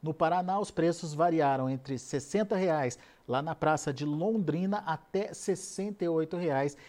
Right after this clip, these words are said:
em Castro, ah, também lá no Paraná. Castro, que é conhecida como uma importante bacia leiteira, enfim, com um consumo bastante, eh, pronunciado aí de milho e, portanto, pode até justificar essa diferença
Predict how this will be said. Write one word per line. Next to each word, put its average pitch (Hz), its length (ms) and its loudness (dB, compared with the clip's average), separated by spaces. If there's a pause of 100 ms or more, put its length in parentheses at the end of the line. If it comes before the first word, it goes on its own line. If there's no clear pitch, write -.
(200)
em 190 180 -4
Castro, 151 680 -2 (240)
ah, 127 220 0
também 135 420 0
lá 135 180 0
no 143 100 -4
Paraná. 180 420 -4
Castro, 185 480 -6
que 165 300 0
é 151 200 2 (300)
conhecida 131 520 -2 (200)
como 120 180 -2
uma 123 200 -2
importante 127 600 -4
bacia 113 680 -6 (280)
leiteira, 123 680 0
enfim, 139 340 -4
com 143 240 -6
um 143 60 -4
consumo 156 760 -4 (160)
bastante, 139 680 -6 (280)
eh, 120 260 0
pronunciado 127 640 -2
aí 120 240 -2
de 127 240 -8
milho 143 540 -2
e, 156 40 -2
portanto, 135 560 -4 (680)
pode 127 260 2
até 127 240 0
justificar 127 540 -4
essa 120 240 -2
diferença 117 640 -4